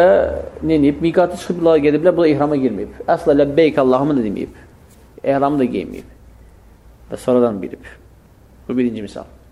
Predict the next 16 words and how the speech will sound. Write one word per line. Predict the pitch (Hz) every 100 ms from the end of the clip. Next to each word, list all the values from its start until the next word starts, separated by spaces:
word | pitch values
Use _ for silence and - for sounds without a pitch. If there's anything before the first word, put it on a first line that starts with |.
| _ _ _ _ _ -
İkinci | - 190 220
misalda | 254 190 220 202 226 240
insan | 196 202 202 220 202
"Ləbbeyk" | 185 170 214 208
deyib, | 180 156 120 - - - - _ _ _ _ _ _ -
ancaq | 127 135 135
ehram | 127 147 143
paltarlarını | 123 127 127 123 127
geyməyib. | 123 98 - 76 - - - _ _ _ - - _ _ _ _ _ _ _ _ _ -
Hər | 135 208 208
ikisinin | - - 143 135 143
islahı | 135 - 139 120 120 120
əslində | - 127 120 120
nədir? | 107 107 - - - _ _ _ - - _ _ - - - - - - -
Miqata | 139 135 127 143
qayıtmaq, | 127 120 - 113 131 165 -